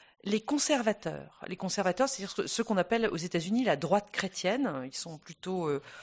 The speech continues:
euh, protestants, même si une partie des catholiques les ont rejoints depuis quelques années. Et ce sont des gens qui, évidemment, n'aiment pas Trump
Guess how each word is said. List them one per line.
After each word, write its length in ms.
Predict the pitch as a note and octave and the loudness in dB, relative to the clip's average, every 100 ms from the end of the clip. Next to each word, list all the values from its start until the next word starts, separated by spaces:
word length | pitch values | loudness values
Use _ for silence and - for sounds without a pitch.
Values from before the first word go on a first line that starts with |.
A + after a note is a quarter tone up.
| - - | -14 -8
euh, 80 | D#3 | -8
protestants, 840 | - G3+ G#3 F#3+ - A3 B3 C#4 | 2 2 4 4 2 2 2 2
même 220 | A#3 G3+ | 2 2
si 240 | - - | 2 2
une 100 | A#3 | 2
partie 260 | G3+ G3+ - | 0 -2 0
des 120 | A3 | 0
catholiques 440 | G3 F#3 F#3+ A#3 - | 2 0 0 -2 -2
les 160 | F3+ | 0
ont 60 | F3+ | 2
rejoints 380 | F3 G#3 F#3+ A3 | 4 2 4 2
depuis 220 | F#3 E3 | 0 -4
quelques 340 | F#3 D#3 F3 | -4 -2 -2
années. 300 | E3 D#3 G#3+ - _ _ _ _ _ _ - | -2 -2 -4 -6 _ _ _ _ _ _ 0
Et 60 | G#3 | 4
ce 140 | G#3 | 6
sont 120 | G#3 | 6
des 100 | A3+ | 4
gens 140 | A3+ D#4+ | 4 2
qui, 220 | A#3 - | 0 0
évidemment, 600 | B3 G3+ G3+ F3+ G3+ F#4 - - - - | 2 2 2 2 4 0 -4 -20 -20 -2
n'aiment 320 | F#3 G#3 A3 | 4 4 4
pas 320 | - F4 C#4 - - | 2 2 0 -6 -12
Trump 420 | - - G3+ F3 | -4 0 0 0